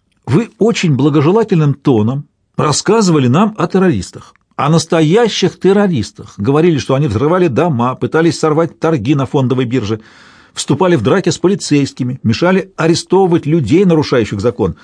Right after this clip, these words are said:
Да ведь они напали на нас». Мисс Галвес медленно кивнула. Я видел, что она ищет способ угомонить Чарльза, пока он не взорвался сам.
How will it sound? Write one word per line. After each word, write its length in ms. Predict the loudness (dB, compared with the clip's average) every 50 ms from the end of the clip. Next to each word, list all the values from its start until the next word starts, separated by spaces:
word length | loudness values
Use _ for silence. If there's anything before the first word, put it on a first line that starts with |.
| -20 -20 -20 _ _ _ _ _ _ _ _ _
Да 120 | -6 -4 -2
ведь 240 | -2 -2 -2 0
они 220 | 2 2 4 4 4
напали 580 | 4 4 2 0 -2 0 0 2 4 2 2
на 180 | 2 2 2 0
нас». 380 | 0 0 -2 -4 -6 -10 -14 _ _ _ _ _ _ _ _ _ _ _ _ _ _ _ _ _ _ _ _ _ _ _ _ _ _ _ _ _ _ _ _ _ _ _ _
Мисс 200 | -2 0 0 0
Галвес 380 | 0 0 0 0 0 0 0 0
медленно 380 | 0 0 0 0 -2 -2 -2
кивнула. 600 | -2 -2 -2 -2 0 0 0 -2 -2 -2 -4 -6 _ _ _ _ -20 -20 _ _ _ _ _ _ _ _ _ _ _ _ _ _ _ _ _ _ _ _ _ _ _ _ _ _ _ _
Я 180 | -4 -2 0 0
видел, 300 | 0 0 0 0 0 -2
что 280 | -2 -2 -4 -4 -2 0
она 180 | 0 2 2 0
ищет 280 | 0 -2 -4 -8 -10
способ 440 | -10 -8 -6 -6 -4 -4 -8 -8 -8
угомонить 480 | -4 -2 0 2 2 2 0 -2 -4 -6
Чарльза, 420 | -4 -2 -2 -2 -2 -4 -6 -6
пока 280 | -6 -6 -4 -2 -2 0
он 100 | 2 2
не 80 | 0 0
взорвался 480 | 0 -2 -2 -2 -2 -2 -4 -4 -6
сам. 340 | -10 -8 -8 -10 -10 -12 -16